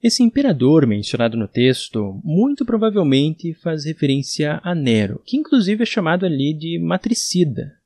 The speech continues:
da mesma forma que Nero também foi acusado de ter assassinado a própria mãe no ano de cinquenta e nove da Era Comum. Então, como existem diversas fontes distintas, datadas entre o final do século primeiro e os inícios do século segundo,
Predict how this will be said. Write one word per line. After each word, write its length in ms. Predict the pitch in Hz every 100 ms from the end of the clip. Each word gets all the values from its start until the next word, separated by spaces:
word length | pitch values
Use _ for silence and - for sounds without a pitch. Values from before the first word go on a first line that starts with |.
| -
da 120 | 123
mesma 280 | 131 165 214
forma 380 | - 120 135
que 140 | 170 226
Nero 240 | 117 117
também 340 | 220 170 113 - _ _ _
foi 120 | - 135
acusado 540 | - 214 127 123 127
de 80 | 127
ter 160 | -
assassinado 720 | 135 - - 147 110 104 117 120
a 60 | 123
própria 300 | - - 180
mãe 240 | 123 143
no 120 | 107
ano 120 | 95 98
de 80 |
cinquenta 380 | - 117 120 113
e 20 |
nove 200 | 110 101
da 80 | 107
Era 100 | 110
Comum. 340 | 113 120 98 - _ _ _ _ _ _ -
Então, 500 | 175 - 196 196 190
como 240 | - 311
existem 360 | 330 247 233 233
diversas 360 | 196 247 - 220
fontes 400 | 196 185 170 131
distintas, 1000 | 120 - 135 139 123 98 92 - - -
datadas 720 | 110 - 120 113 107 101 -
entre 360 | 107 104 107
o 40 | 107
final 240 | - 151
do 80 | 185
século 300 | - 175 160
primeiro 360 | 143 127 123 120
e 20 |
os 100 | 113
inícios 400 | 120 160 - 127
do 60 |
século 340 | - 127 - 113
segundo, 500 | - 101 117 135